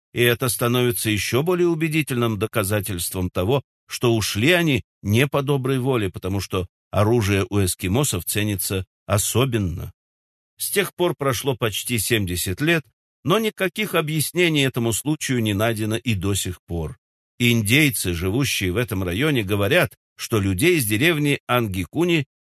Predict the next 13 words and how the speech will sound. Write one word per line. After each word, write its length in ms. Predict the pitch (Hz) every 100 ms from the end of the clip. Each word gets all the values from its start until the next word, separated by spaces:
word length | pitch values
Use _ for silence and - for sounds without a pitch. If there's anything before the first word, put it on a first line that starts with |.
| -
унес 580 | 120 113 147 143 - -
Вендиго, 800 | 98 117 104 80 156 175 101 85 - _
существо, 720 | - - 104 - 92 - 143
которое 400 | 139 104 120 113
водится 460 | 104 120 107 - 95
в 40 |
лесах 480 | 90 92 110 120 - _ _ _
канадского 680 | 120 107 107 107 - 107 101
севера. 560 | 92 107 92 78 69 71 _ _ _
Индейцы 560 | - 170 147 143 117 -
отказываются 800 | 110 - 107 87 90 85 - 92
его 320 | 87 87 90 _
описать. 760 | 101 - 95 - - - -